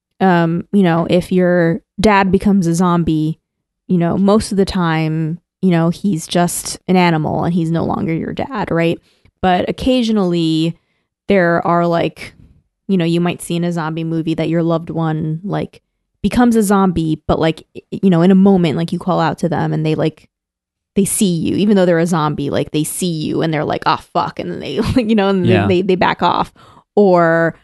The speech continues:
Speaker 1: or in, um, or I don't know, or maybe they wanna protect you or something, right? Like, something in their brain, like, has a little bit of a memory. Um, and so I thought maybe that's what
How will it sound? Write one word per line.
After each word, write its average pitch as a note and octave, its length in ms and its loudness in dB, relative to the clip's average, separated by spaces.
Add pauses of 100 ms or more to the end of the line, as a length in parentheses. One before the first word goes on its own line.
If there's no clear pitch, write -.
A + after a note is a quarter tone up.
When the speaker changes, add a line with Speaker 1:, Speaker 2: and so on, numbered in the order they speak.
(420)
Speaker 1:
or G#3+ 220 6
in, G3+ 300 4
um, F3+ 640 2 (1600)
or G3+ 120 4
I F#3 100 6
don't E3 120 2
know, - 80 -2
or F3 120 2
maybe E3+ 180 2
they D#3+ 100 2
wanna D#3+ 180 0
protect - 400 -8
you C#3+ 100 0
or - 80 0
something, D#3 380 -4
right? E3 180 2
Like, D#3+ 140 0
something E3+ 720 0
in E3 180 0
their D#3+ 480 -2 (460)
brain, E3 520 0
like, D3+ 200 -4
has E3 320 -2
a E3 60 0
little E3 280 0
bit D#3+ 140 0
of E3 120 -4
a D#3+ 60 -4
memory. D#3+ 480 -2 (540)
Um, E3+ 200 2
and F#3+ 120 2
so F#3+ 100 2
I F#3 100 4
thought F#3 220 2
maybe E3+ 460 2
that's D#3 320 -4
what D#3 360 -2